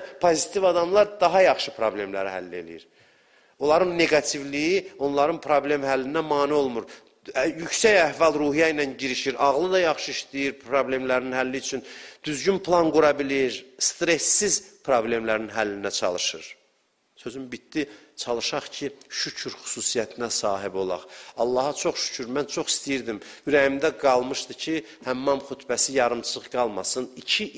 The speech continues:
ildir biz. Bax, indi təzədən adiləşib. Mən söz bu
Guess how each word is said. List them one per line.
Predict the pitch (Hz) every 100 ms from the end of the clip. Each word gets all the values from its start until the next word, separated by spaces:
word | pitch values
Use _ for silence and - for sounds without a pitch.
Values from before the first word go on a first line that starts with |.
| 165
ildir | 131 98 98
biz. | 101 98 - - - -
Bax, | 131 131
indi | 127
təzədən | 127 131 120 123 147 - - - - 113
adiləşib. | 110 113 107 - 110 127 127 - - - _ - 120
Mən | 127 107 101 104 113 123 123 - -
söz | 139 123
bu | -